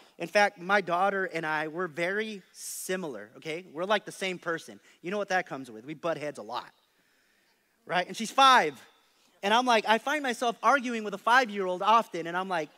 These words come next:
"Come on," you know? And, and I try, I try to model this for her. When I get it wrong, when Dad gets it wrong, I'll say, "Daddy," I'll say, "Selah, Daddy got it wrong. I fell short. I am so sorry.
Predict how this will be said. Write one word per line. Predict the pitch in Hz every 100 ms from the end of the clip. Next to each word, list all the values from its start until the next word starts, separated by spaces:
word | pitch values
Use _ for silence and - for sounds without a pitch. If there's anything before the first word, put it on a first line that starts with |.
| _ _ _ _ _ _ _ - - _ _
"Come | - 311
on," | 359 359 202
you | 202
know? | 220 214 285
And, | 226 190 - - -
and | 220
I | 254
try, | 302 - 285 277 311 320
I | 233
try | 254 302 311
to | 285
model | 196 196 220
this | 220 220
for | - 220
her. | 233 247
When | 226 208
I | 240
get | 262
it | 247
wrong, | 165 185 226
when | 208
Dad | 190 208
gets | 202 220
it | 202
wrong, | 151 156 185
I'll | 180
say, | 170 170
"Daddy," | 156 180 214 233 _ - -
I'll | 175 185
say, | 180 180
"Selah, | 202 208 226
Daddy | 180 185 208
got | 190
it | 160
wrong. | 143 147 143 127 120 151
I |
fell | 151 170
short. | 151 - 165
I | 160 175
am | 139
so | - 165 160
sorry. | - 165 160 170